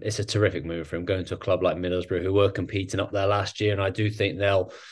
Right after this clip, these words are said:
they'll really make a push and get up into that top six again this season. So for him to be playing games of football is important. Scoring goals from sort of that midfield wide position, um, is important. You can see his quality. We saw it at times last season, even when he did get the opportunity at Leeds, but,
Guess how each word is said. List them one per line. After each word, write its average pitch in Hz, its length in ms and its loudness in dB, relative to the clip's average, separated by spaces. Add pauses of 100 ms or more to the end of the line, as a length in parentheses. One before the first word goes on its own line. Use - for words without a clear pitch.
(280)
they'll 95 160 2
really 101 280 2
make 101 240 0
a 95 60 -4
push - 340 0
and 92 120 -6
get 98 140 0
up 95 160 -4
into 95 180 -4
that - 220 0
top - 240 0
six - 300 -4
again 98 280 0
this 104 180 2
season. 90 400 0
So 92 200 2
for - 120 -2
him 120 260 6
to 110 80 -2
be 107 120 0
playing 107 280 2
games 101 240 0
of 95 100 -12
football - 200 -6
is 87 80 -6
important. 95 500 0
Scoring 110 320 4
goals 104 320 6
from 98 300 0 (480)
sort - 240 -6
of 98 120 -6
that 107 280 0 (160)
midfield 107 580 0
wide 107 320 2
position, 101 680 -2
um, 95 300 -4
is 90 80 -8
important. 95 460 -2
You 92 60 -8
can 101 100 -6
see 104 180 -2
his 87 140 -4
quality. 85 440 2
We 90 80 -2
saw 120 280 2
it 82 100 2
at 82 100 -6
times 87 280 -4
last 101 260 0
season, 90 300 0
even 87 200 -2
when 87 120 0
he 87 80 -2
did 98 160 -2
get 82 160 2
the 92 80 0
opportunity 87 640 -4
at 78 60 -2
Leeds, 87 300 -2
but, - 300 2